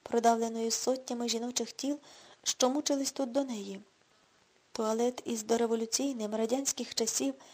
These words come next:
майже екзотичним за її уявленнями, сантехнічним пристроєм, крикливі санітарки, стогони посеред ночі із маніпуляційної,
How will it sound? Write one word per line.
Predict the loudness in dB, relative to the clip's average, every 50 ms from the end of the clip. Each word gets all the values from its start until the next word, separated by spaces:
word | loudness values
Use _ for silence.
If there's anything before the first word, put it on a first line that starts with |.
| -20 -20 -20 -20 -18 _ -4
майже | 0 0 2 4 4 4 4
екзотичним | 4 4 2 0 2 2 2 2 4 4 4 4 2 2 0 -2 0
за | 2 4 4
її | 6 4 2 0
уявленнями, | -2 -2 0 2 4 4 4 2 0 -2 -2 -4 -6 -6 -6 -6 -8 -10 -16 -20 -20 -20 -20 -20 _ _
сантехнічним | -4 0 2 2 2 2 2 2 2 2 2 0 -2 -2 0 0 0 0 -2 -2
пристроєм, | -2 0 0 2 2 0 0 0 -2 -2 0 -2 -2 -4 -8 -14 _ _ _ _ _ _ _ _ _ _ _ _
крикливі | -4 0 0 2 2 2 2 2 2 0
санітарки, | 0 0 -2 -2 -2 -4 -4 -2 -2 -4 -4 -4 -4 -4 -4 -6 -10 -18 -20 -20 -20 -20 -16 _
стогони | 0 0 2 6 6 6 6 4 2 0
посеред | 0 0 0 2 2 2 2 2 0
ночі | -2 -2 -2 -2 -2 -2
із | -2 -2 -4 -4 -4
маніпуляційної, | -4 -4 -4 -4 -2 -2 -2 -2 -2 -2 -2 -2 -2 -2 -2 0 -2 -2